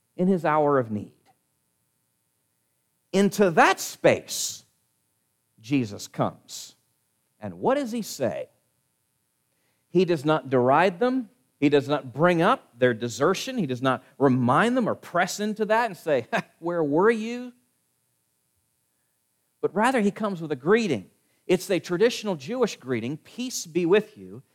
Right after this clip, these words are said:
But in this context, it surely, again, great freight is laden, just significance with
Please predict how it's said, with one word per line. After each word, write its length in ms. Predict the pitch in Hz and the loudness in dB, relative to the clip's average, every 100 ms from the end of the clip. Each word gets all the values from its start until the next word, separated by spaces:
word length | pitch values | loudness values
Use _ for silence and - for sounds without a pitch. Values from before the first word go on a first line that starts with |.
| _ _ | _ _
But 140 | - 180 | 0 2
in 220 | 175 160 | 4 2
this 180 | 285 - | 0 -2
context, 600 | - 226 262 208 156 - | -2 0 0 0 -4 -4
it 120 | 180 | -6
surely, 720 | - - 254 277 185 123 123 | -6 -6 0 2 2 2 -4
again, 520 | 135 117 185 131 90 - _ _ _ | -10 -4 -2 -2 -6 -16 _ _ _
great 300 | 117 175 185 | 0 0 0
freight 640 | - - 147 160 107 - - _ _ _ _ _ _ _ | -6 -6 0 0 0 -10 -20 _ _ _ _ _ _ _
is 180 | - 117 | -8 -4
laden, 600 | 117 131 175 190 123 98 _ _ _ _ _ _ _ _ _ _ | 2 6 8 6 2 -10 _ _ _ _ _ _ _ _ _ _
just 200 | 131 123 | -14 -8
significance 760 | - 123 127 190 - 117 110 - | -6 -2 2 2 2 -6 -8 -2
with 240 | 139 131 | -2 -2